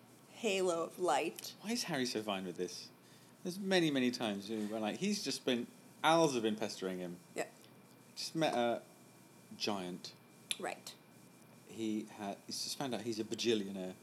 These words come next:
Speaker 1: Right.
Speaker 2: He just grabbed a piece of wood from an old man,
Speaker 1: Mm-hmm.
Speaker 2: uh,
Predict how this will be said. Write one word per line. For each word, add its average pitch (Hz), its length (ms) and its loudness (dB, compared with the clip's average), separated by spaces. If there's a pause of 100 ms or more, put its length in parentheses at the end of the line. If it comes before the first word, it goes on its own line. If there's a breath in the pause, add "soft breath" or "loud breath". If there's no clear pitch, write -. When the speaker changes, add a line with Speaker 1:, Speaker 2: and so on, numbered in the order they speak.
(120)
Speaker 1:
Right. - 220 -4 (760)
Speaker 2:
He 107 80 -4
just 120 220 -8
grabbed 107 220 -2
a - 20 -12
piece 160 300 -6
of 123 160 -8
wood 104 180 4
from 101 140 -6
an 101 60 -2
old 98 120 -2
man, 85 240 -4
Speaker 1:
Mm-hmm. 220 260 -4 (920)
Speaker 2:
uh, 90 240 -4